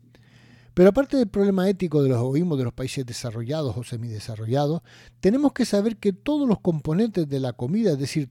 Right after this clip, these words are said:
todo el alimento, requiere recursos a lo largo de toda la cadena y, por lo tanto,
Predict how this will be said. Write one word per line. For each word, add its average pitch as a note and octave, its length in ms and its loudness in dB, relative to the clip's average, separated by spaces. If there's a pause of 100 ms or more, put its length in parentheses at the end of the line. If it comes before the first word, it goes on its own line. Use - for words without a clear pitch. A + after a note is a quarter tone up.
todo C4 260 4
el E3+ 60 4
alimento, D#3+ 640 2
requiere A3+ 540 0
recursos F3 600 0
a D#3 60 0
lo C#3+ 160 0
largo D#3+ 320 4
de C3+ 80 4
toda C3+ 220 0
la C3+ 100 -4
cadena F#3 240 2
y, C#3+ 60 0
por C#3 140 -2
lo C#3+ 60 0
tanto, F3 440 -2